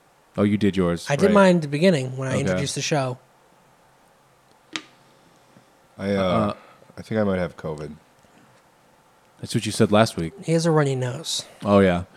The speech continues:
Speaker 1: We all got runny
Speaker 3: I,
Speaker 1: noses.
Speaker 3: I think I'm get, I'm coming down with a head cold, I believe.
Speaker 1: How's your, uh, did you lose your breath walking up the stairs?
Speaker 3: Nope.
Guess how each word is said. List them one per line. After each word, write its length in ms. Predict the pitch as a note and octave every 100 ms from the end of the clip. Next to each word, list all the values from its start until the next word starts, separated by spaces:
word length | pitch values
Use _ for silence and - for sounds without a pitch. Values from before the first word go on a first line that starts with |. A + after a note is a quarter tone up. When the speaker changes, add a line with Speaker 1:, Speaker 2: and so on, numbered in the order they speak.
| _
Speaker 1:
We 80 | A#2+
all 120 | C#3
got 140 | C#3+
runny 200 | C3 C3
Speaker 3:
I, 80 | B2
Speaker 1:
noses. 260 | A2+ A2 A#2
Speaker 3:
I 20 |
think 140 | F3+ C#3
I'm 120 | G2+
get, 200 | G2+ -
I'm 140 | F#2+
coming 260 | F#2+ G#2+ F2
down 220 | D#2 D#2
with 140 | D#2 D#2+
a 80 |
head 180 | D2+ D2+
cold, 240 | - - C2+
I 60 |
believe. 440 | - - - - - _ _ - - _ _ _ _ _ _ - _
Speaker 1:
How's 180 | G#2+ G2
your, 200 | F#2+ F#2
uh, 420 | F#2 F2+ F2+ F2+ - _ _ - _ _ _ _ - _ -
did 80 | -
you 60 | A2
lose 300 | G#2+ A2+ F#2+
your 80 | G#2
breath 240 | A2+ A#2+
walking 260 | A#2 A2 A2
up 60 |
the 60 | G2+
stairs? 460 | - A#2 B2+ D3 -
Speaker 3:
Nope. 260 | C#3+ F3+